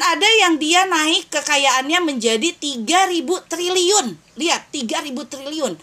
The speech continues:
hanya gara-gara pandemi. Semuanya karena apa? Online.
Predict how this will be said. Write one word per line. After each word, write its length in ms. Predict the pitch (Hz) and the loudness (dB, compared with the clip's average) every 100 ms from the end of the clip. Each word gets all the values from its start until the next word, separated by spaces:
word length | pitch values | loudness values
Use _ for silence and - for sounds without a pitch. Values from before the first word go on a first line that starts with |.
| - - 240 | -20 -10 -6
hanya 160 | 269 277 | -4 -2
gara-gara 400 | 233 226 214 214 | -2 -2 -2 -4
pandemi. 480 | 214 208 208 180 - _ _ _ _ _ _ _ | -6 -6 -8 -10 -12 _ _ _ _ _ _ _
Semuanya 480 | - 294 302 320 392 | -6 -4 0 0 2
karena 240 | 392 370 359 | 2 2 4
apa? 240 | 392 381 - | 4 4 2
Online. 800 | 277 302 294 262 277 262 180 151 | 2 2 2 2 4 4 0 -8